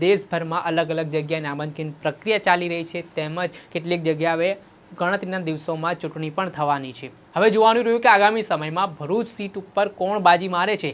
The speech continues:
તે સૌ કોઈનો સવાલ છે અને આગામી દિવસોમાં ચેતર વસાવા પણ ત્યાંથી ઉમેદવારી પત્રક ભરવા જવાના છે. તેને જ લઈને આ વખતે દિલીપ વસાવા પણ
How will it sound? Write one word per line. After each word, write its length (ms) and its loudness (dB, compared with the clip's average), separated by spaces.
તે 80 -4
સૌ 160 0
કોઈનો 320 0
સવાલ 280 -6
છે 80 -10
અને 80 -2
આગામી 340 2
દિવસોમાં 460 -8
ચેતર 300 -4
વસાવા 380 -4
પણ 180 -8
ત્યાંથી 260 -8
ઉમેદવારી 400 -6
પત્રક 320 -8
ભરવા 240 -6
જવાના 460 -6
છે. 140 -8
તેને 180 -4
જ 140 -10
લઈને 280 -8
આ 160 6
વખતે 440 -4
દિલીપ 240 -2
વસાવા 480 0
પણ 180 0